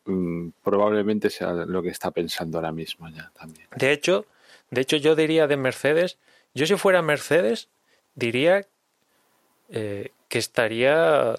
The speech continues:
Speaker 2: debería estar decepcionada Mercedes, porque viendo el rendimiento de, del coche, lo normal es que hubieran haz-, hecho tres tripletes consecutivos,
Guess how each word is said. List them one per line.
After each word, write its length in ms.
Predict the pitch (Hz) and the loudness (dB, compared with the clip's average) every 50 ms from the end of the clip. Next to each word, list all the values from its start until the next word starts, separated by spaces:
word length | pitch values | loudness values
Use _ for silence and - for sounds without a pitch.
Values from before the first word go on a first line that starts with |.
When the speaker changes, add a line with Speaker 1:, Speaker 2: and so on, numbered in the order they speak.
| - _ - | -8 _ -6
Speaker 2:
debería 260 | - 110 117 123 143 | -2 -2 0 2 2
estar 260 | 151 - - - 160 | 0 0 0 0 0
decepcionada 800 | 170 180 - - - 127 - - 120 104 110 156 185 147 113 101 | 0 -2 -2 -2 -4 -4 -2 -2 -2 0 2 2 2 2 2 0
Mercedes, 520 | 98 104 101 - - 156 156 120 101 95 | 0 -2 -4 0 0 2 2 2 0 -4
porque 280 | - - 107 101 101 98 | -4 -4 -2 -2 0 0
viendo 220 | 101 120 147 170 | 0 2 2 2
el 80 | 175 165 | 2 2
rendimiento 600 | 170 170 156 160 156 151 151 147 139 - 139 127 | 2 0 0 0 -2 -2 -2 -2 -2 -2 -2 0
de, 880 | 120 123 120 117 113 113 110 107 107 107 104 104 104 104 107 117 117 - _ _ _ _ _ | 2 2 2 2 2 2 0 0 0 -2 -2 -4 -4 -6 -8 -12 -14 -18 _ _ _ _ _
del 300 | - 120 107 104 101 101 | -8 -2 0 0 0 0
coche, 420 | - - 135 147 - - 175 202 226 - _ _ _ _ _ _ _ _ _ _ _ _ _ - _ _ | 2 2 2 2 0 -2 -2 -2 -4 -8 _ _ _ _ _ _ _ _ _ _ _ _ _ -20 _ _
lo 180 | - 123 113 117 | 0 0 0 2
normal 600 | 113 117 117 113 113 123 143 156 175 185 - - - _ _ | 2 0 0 0 0 0 2 2 2 0 -2 -6 -10 _ _
es 120 | - 120 | -6 -6
que 140 | - - 123 | -2 0 0
hubieran 380 | 120 120 131 143 151 160 160 151 | 2 2 2 2 2 2 2 0
haz-, 180 | 139 - - _ _ _ _ _ | -2 -2 -6 _ _ _ _ _
hecho 440 | - 143 160 - - - 196 202 - _ _ | -2 -2 -2 -2 -2 -2 -2 -2 -4 _ _
tres 280 | - - 131 139 - - | -2 0 0 0 -2 -2
tripletes 560 | - 139 127 - _ - 143 147 - 175 160 | -4 -4 -4 -2 _ 0 0 0 0 -2 -4
consecutivos, 840 | - - 139 - - 113 110 107 95 - 151 139 110 98 92 - - | -2 -4 -4 -4 -4 -4 -4 -4 -2 -2 0 2 2 0 -2 -4 -12